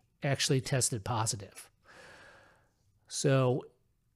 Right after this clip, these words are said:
keep an eye out for that. That might cause him to miss this Sunday's game against the Vikings, depending on when they start the clock. Now, last week, Brandon Williams of the Ravens was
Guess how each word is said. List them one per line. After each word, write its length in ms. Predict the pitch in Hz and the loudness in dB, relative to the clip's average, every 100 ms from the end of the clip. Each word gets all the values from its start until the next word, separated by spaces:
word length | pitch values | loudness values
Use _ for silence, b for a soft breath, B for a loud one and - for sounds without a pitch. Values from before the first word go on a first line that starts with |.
| _ - | _ 2
keep 240 | 170 170 | 4 6
an 100 | 196 | 6
eye 200 | 180 156 | 6 8
out 160 | 156 160 | 8 6
for 120 | 156 | 2
that. 500 | 131 131 135 151 - | 2 2 2 0 -4
That 200 | 147 139 | -6 -4
might 600 | 143 139 139 165 208 277 | 0 2 6 8 8 4
cause 480 | - - 170 175 165 | -4 6 10 10 8
him 400 | 170 165 165 156 | 6 6 6 2
to 140 | - 147 | 0 2
miss 560 | 139 151 165 - - - - | 6 6 6 4 0 -8 -4
this 140 | 143 | 0
Sunday's 540 | - 151 147 147 143 | 2 4 4 4 2
game 360 | - 139 135 139 | 2 2 2 0
against 360 | 123 127 120 135 | -2 -2 -2 -2
the 60 | |
Vikings, 520 | 113 123 123 147 123 | -2 -2 -2 -2 -4
depending 640 | - 123 - 151 139 147 147 - | -4 -8 -2 2 4 2 0 -6
on 300 | 131 127 120 | -4 -4 -4
when 240 | - 135 120 | -4 -4 -2
they 120 | 120 | -2
start 540 | - - 123 123 - - 131 | 0 0 0 0 -4 -10 -12
the 60 | |
clock. 520 | - 120 120 160 - - B B B B B B B B - | -8 -4 -2 -4 -6 -16 B B B B B B B B -6
Now, 420 | 139 139 156 - _ _ _ _ _ _ _ | 2 4 4 0 _ _ _ _ _ _ _
last 400 | 160 170 202 - | 2 6 6 6
week, 300 | 214 185 135 | 8 8 8
Brandon 500 | 127 151 170 175 143 | 4 6 8 6 6
Williams 400 | 135 160 156 120 | 8 8 8 4
of 100 | 127 | -2
the 120 | 120 110 | -2 -2
Ravens 800 | 123 165 165 120 104 104 - _ _ | 6 8 8 4 -2 -6 -6 _ _
was 180 | 143 127 | -4 -4